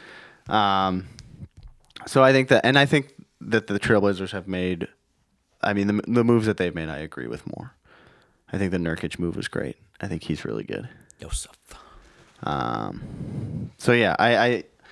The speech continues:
Speaker 1: I see those parallels, but I don't necessarily see them. I see them, tr-, those two teams trending in, in different directions.
Speaker 2: Correct.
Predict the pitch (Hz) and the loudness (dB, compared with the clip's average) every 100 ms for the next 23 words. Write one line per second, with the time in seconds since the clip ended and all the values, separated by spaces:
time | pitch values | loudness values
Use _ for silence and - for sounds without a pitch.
0 | - - - 123 110 - - - 147 139 | -20 -10 -2 -2 -2 -6 -10 2 6 6
1 | 139 - 135 135 131 - 104 101 104 - | 6 6 6 4 2 2 2 2 -2 -2
2 | 92 - - 92 87 82 - _ _ - | -4 -6 -6 -2 -2 -4 -8 _ _ -18
3 | - - - 90 85 65 - 98 - 101 | -14 -6 -2 -2 -4 -6 -4 -4 0 0
4 | 90 87 - _ _ - 101 98 - 98 | 0 -4 -10 _ _ -6 0 -2 0 -4
5 | - 92 87 87 - 90 78 78 - 80 | -2 -4 -4 -6 -6 -4 -4 -8 -8 -8
6 | 80 78 - - - - - - - - | -6 -6 -6 -6 -8 -8 -10 -10 -12 -12